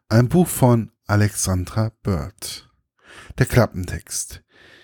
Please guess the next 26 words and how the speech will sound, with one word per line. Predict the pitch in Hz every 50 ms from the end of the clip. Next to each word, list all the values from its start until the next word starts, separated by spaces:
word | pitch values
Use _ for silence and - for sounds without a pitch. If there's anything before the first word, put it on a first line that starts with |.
| _ _
Ich | - - 127 - - 151
muss | 165 190 - - -
mich | 180 170 -
erinnern, | 156 135 143 160 165 160 160 147
um | - - 127 127 131 123
sie | 107 131 123
zu | - - - 131
finden. | - - 117 104 101 - - _ - 76 73 73 73 - _ _ _ _ _ _ - - - - - - - -
Eine | 117 123 117 127 131
junge | 120 113 113 117 127 127 123
Mutter | 113 104 113 123 - - 156 156 151
kämpft, | - - - - 104 104 110 - - - -
um | 120 127
ihr | 127 123 117
Gedächtnis | 123 120 - 107 101 - - - 92 - - - - - -
wiederzuerlangen, | 90 87 90 80 - - - 76 73 73 80 80 76 73 73 78 - _ _ - - - - - - - -
während | 110 110 127 127 127 123 117 127 127 127 - - - -
die | 123 120 110
Welt | 117 113 123 143 170 175 170 - - - - - - - 101
sie | - 117 107 107 120 143 165 175 185 196 190
für | - - - - - 131 127 120
die | 107 107
Mörderin | 104 98 104 120 127 123 131 120 110 123 123 117
ihres | - 101 98 98 101 120 - - -
Kindes | - - 104 98 95 85 82 - - -
hält. | - 73 78 82 - _ - - - _